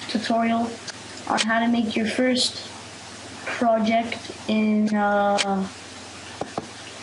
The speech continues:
in Microsoft Visual C Sharp. Also, what I forgot to do, to show you, is if you exit this, you go back to form, sorry,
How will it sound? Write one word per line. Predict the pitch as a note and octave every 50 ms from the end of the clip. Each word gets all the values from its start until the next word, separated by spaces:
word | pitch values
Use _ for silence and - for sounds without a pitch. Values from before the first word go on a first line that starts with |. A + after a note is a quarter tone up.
| - - - - - - - - - - - - - - - - - -
in | - A3+ A3+ A3
Microsoft | A3 A3 G#3+ G#3+ G#3+ - A#3+ - - - A3+ A3 A3 A3 G#3+ G#3 G#3+ - - - - - - - - - - - - - - - - - - -
Visual | A#3 A3+ G#3 G#3+ A#3+ A3+ A3+ A3 A3 G#3+
C | - - A#3 A3+
Sharp. | G#3 - - A3+ G#3+ G#3 G3 - - - - - - - - - - - - -
Also, | - - D#4 D4+ - - A#3+ A3+ A#3 B3
what | B3 A#3+ A3 G#3+ G#3+ A3
I | G#3+ G#3+
forgot | - A#3 A3+ B3 B3 B3+ B3
to | -
do, | A3+ A3 A#3 A3 G#3+ B3
to | C#4 - - - - - - - - -
show | - - A#3+ A3+ A#3+
you, | A3 G#3 G#3 G#3+ G#3+ - - - - - - - - - - - - - - - - - - - - - - - - - - - -
is | A#3 A#3 A3+ A3+ A3 A3
if | C#4+ C#4+ - -
you | F4+ F4 - -
exit | - A#3 - A3 - - G#3+ G3 - -
this, | G3+ G3 A#3 C4+ - - - - - - - - - - - - - - - - - - - -
you | B3 A#3+ A3
go | A#3 A#3 A3+ A3+ A3+ A3+ A#3 - - - - - - - -
back | G#3 G#3 F#3+ F#3+ A3+ B3 C#4 C4+ -
to | - C#4+ B3+
form, | - - - A#3+ A#3+ A#3+ A#3+ A#3+ A#3+ A#3+ A#3+ A#3+ A#3+ A#3+ A#3+ A#3+ A#3+ A#3+
sorry, | - - - - B3 A#3+ B3 C4 C4+